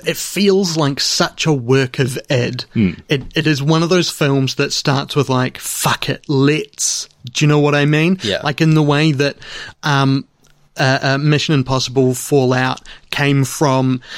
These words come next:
Speaker 1: Tom Cruise one day saying, "Fuck it, I need to fight Superman," you know? Um,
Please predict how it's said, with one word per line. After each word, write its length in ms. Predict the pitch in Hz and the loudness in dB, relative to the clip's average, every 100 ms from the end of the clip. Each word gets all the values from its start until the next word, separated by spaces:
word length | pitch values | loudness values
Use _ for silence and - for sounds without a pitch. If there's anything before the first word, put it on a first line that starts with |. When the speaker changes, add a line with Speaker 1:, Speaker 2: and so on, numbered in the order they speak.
| - - | -10 -4
Speaker 1:
Tom 300 | 139 131 135 | 0 0 0
Cruise 460 | 147 131 127 - | 0 2 0 -4
one 340 | 131 135 131 135 | -2 0 2 2
day 420 | 131 127 127 123 | 2 2 0 0
saying, 440 | - 139 127 127 | -2 0 0 0
"Fuck 380 | 135 - 139 - | -4 -2 -2 0
it, 200 | 147 - - - _ | -2 -2 -14 -20 _
I 100 | - | 0
need 240 | 135 135 127 | 2 2 0
to 80 | 151 | -4
fight 340 | - 131 135 | -2 -2 -2
Superman," 720 | - 143 - 120 131 - 147 143 | 0 0 0 -2 -4 -4 -2 2
you 100 | 135 | 2
know? 320 | 143 214 254 - - - - | 2 2 0 -4 -10 -8 -2
Um, 380 | 156 151 156 | 2 2 0